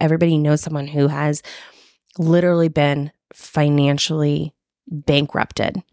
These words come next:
because of a cancer diagnosis. And if there's anything that we can do to help you stay in your home or utilize the resources that are out there for you,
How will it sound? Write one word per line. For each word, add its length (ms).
because 320
of 60
a 60
cancer 320
diagnosis. 680
And 120
if 100
there's 220
anything 320
that 120
we 140
can 160
do 200
to 80
help 220
you 160
stay 360
in 120
your 140
home 420
or 80
utilize 520
the 80
resources 520
that 100
are 160
out 200
there 120
for 240
you, 300